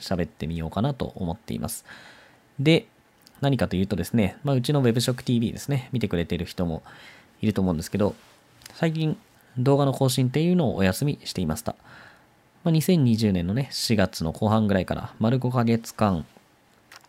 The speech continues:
以上動画を毎日更新し続けていたんですけども、まあ、ちょっとね、十月の一日からお休みをしていました。で、まあ、YouTubeのね、動画もう上げないのっていう話なんですけど、全然上げます。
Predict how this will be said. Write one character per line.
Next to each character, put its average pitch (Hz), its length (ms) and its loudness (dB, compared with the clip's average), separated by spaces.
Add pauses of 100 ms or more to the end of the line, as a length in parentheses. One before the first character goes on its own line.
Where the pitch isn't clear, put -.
(280)
以 135 60 4
上 107 300 4 (880)
動 127 220 2
画 120 80 2
を 113 100 4
毎 113 120 4
日 113 160 0
更 107 160 -2
新 87 180 -4
し - 140 -8
続 147 180 -2
け 160 140 0
て 113 80 2
い 107 100 2
た 165 120 2
ん 165 80 2
で 139 40 2
す 127 100 -4
け - 60 -2
ど 92 100 4
も、 - 180 -6 (360)
ま 156 60 0
あ、 - 20 -2
ち - 60 -2
ょ 165 40 2
っ - 40 0
と 113 120 -2
ね、 95 220 -2 (180)
十 110 140 0
月 101 220 -2
の 92 100 2
一 123 180 -6
日 127 180 -4
か 95 80 -4
ら 85 120 -4
お 113 80 -4
休 95 200 -2
み 113 140 2
を 95 40 -2
し - 80 -8
て 92 120 -4
い 85 80 0
ま 82 120 -4
し - 80 -12
た。 87 160 -6 (1000)
で、 202 260 4 (1160)
ま 226 120 4
あ、 - 20 6
YouTube 170 360 4
の 87 100 0
ね、 95 220 -2
動 113 200 4
画 113 80 4
も 123 220 4
う - 0 -
上 110 100 0
げ 110 100 4
な 135 80 2
い 135 80 2
の 98 80 0
っ - 20 -2
て - 200 -6
い 87 100 -2
う 95 60 0
話 104 200 -2
な 139 80 0
ん 98 40 2
で 82 60 -2
す - 80 -14
け 131 80 -2
ど、 113 80 2
全 117 120 2
然 113 160 -2
上 95 60 -2
げ 85 120 -2
ま 80 120 -6
す。 - 180 -16